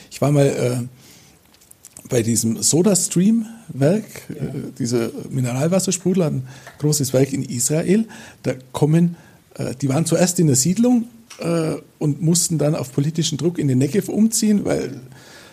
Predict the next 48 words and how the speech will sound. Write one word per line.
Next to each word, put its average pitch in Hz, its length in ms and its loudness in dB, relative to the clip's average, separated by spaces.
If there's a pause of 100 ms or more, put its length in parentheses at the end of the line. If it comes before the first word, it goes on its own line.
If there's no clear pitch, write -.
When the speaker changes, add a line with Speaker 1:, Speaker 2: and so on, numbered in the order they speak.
(160)
Speaker 1:
weil 135 220 4
das 131 240 0
nicht 139 100 4
mehr 131 140 2
opportun 131 540 2
war. 233 220 -2 (320)
Und 147 120 2
da 127 100 0
arbeiten 151 460 0
heute 208 240 2
noch 233 240 -2 (420)
Palästinenser, 151 680 0
die 190 140 -2
fahren 170 300 -2
zwei 170 260 -2
Stunden 196 420 -2
in 202 160 -2
der 190 100 0
Früh, 190 360 0 (220)
äh, - 200 -8
in 143 100 2
den 135 120 4
Negev 180 340 0
runter, 190 260 2
um 160 100 0
bei 139 100 2
SodaStream 160 500 2
zu - 120 -2
arbeiten 170 560 0
und 165 340 -6
am 143 140 -4
Abend 139 360 -2
wieder 156 280 0 (360)
zurück. 196 340 2
Das 151 140 0
ist 151 140 0
auch 170 120 0
so 160 100 -2
ein 135 80 0
Aspekt, 131 380 -2
der 117 160 -4 (300)
gelegentlich 131 400 2
übersehen 135 420 2
wird. 135 160 0
Wobei, 135 200 0
glaube 143 240 0
ich, 127 100 -2
schon, 180 280 4